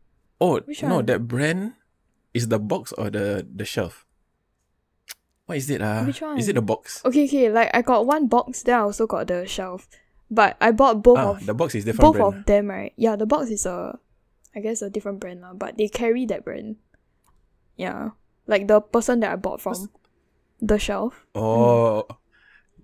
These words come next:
Speaker 1: No, because I keep thinking that the, um,
Speaker 2: That's the brand, is it?
Speaker 1: that the brand for both the shelf and the box is the
Speaker 2: Oh,
Speaker 1: same.
Speaker 2: no, no, no, no.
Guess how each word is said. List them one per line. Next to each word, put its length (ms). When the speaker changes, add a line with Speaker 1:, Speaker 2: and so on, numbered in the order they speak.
Speaker 1:
No, 160
because 220
I 80
keep 240
thinking 320
that 240
the, 640
um, 560
Speaker 2:
That's 320
the 80
brand, 340
is 80
it? 140
Speaker 1:
that 100
the 120
brand 340
for 180
both 320
the 140
shelf 320
and 100
the 60
box 240
is 80
the 80
Speaker 2:
Oh, 260
Speaker 1:
same. 140
Speaker 2:
no, 80
no, 100
no, 240
no. 120